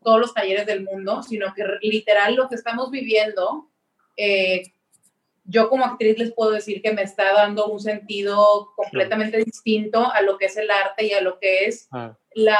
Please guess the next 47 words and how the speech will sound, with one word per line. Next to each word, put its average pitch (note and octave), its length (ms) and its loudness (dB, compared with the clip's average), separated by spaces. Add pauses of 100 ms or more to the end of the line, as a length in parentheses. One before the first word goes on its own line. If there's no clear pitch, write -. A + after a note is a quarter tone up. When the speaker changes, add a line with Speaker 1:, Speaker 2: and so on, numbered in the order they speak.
(120)
Speaker 1:
la G#3+ 200 2
virtud A3+ 540 -4
y C4 100 -2
el A#3 100 -4
privilegio G#3+ 720 -4
de C#4+ 100 -2
pararte G3+ 380 -2
en A3 80 -6
un G#3+ 100 -8
escenario G#3+ 540 -2
que A#3 80 0
a G#3+ 40 4
veces G#3 360 -2
ya G3+ 160 0
se G#3 100 -6
nos G#3+ 160 -6
olvida G3+ 420 -6
cuando A3 240 -6
pasan G3+ 300 -8
muchos - 240 -18
años G#3 240 -8
que - 80 -20
estás - 400 -4 (300)
en G#3 140 -4
temporada, G#3 640 4
años G#3+ 360 -4
y G#3+ 100 -4
años G#3 260 -6
y G#3+ 100 -4
años G#3 260 -6
y G#3+ 80 -8
años. G3+ 440 -8 (300)
Este, F3+ 880 0 (140)
a-, G3+ 180 0
pa-, G#3+ 260 0
para G#3+ 180 4
mí A3+ 160 2
ahora B3+ 280 0
el C4+ 140 -6
pensar A3+ 800 -4
en A3 180 -6
volver G3+ 420 -4
a A3+ 120 -4
pararme G#3 380 -6
en G#3+ 80 -10
un - 120 -20
escenario, G#3 800 -2